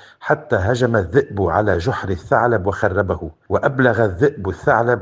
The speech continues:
وهو عائد إلى وجاره أن يقعد عائل، وإذ بالثعلب بعد حين يصر على استعراض عضلاته الوضيعة ويطلق ضباحه أي عواءه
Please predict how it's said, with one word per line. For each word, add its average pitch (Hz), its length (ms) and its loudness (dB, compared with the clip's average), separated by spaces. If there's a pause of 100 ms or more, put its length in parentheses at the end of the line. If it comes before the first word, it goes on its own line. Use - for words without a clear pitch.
وهو 101 260 0
عائد 104 400 0
إلى 104 480 0
وجاره 110 560 0 (260)
أن 127 320 0 (180)
يقعد 123 480 2
عائل، 98 380 0 (580)
وإذ 107 320 0
بالثعلب 120 680 0 (180)
بعد 95 300 0
حين 120 400 -4 (380)
يصر 110 460 0
على 98 200 2
استعراض 107 580 0
عضلاته 95 680 0
الوضيعة 92 720 0 (280)
ويطلق 113 560 0
ضباحه 110 880 -2
أي 95 240 -2
عواءه 117 440 2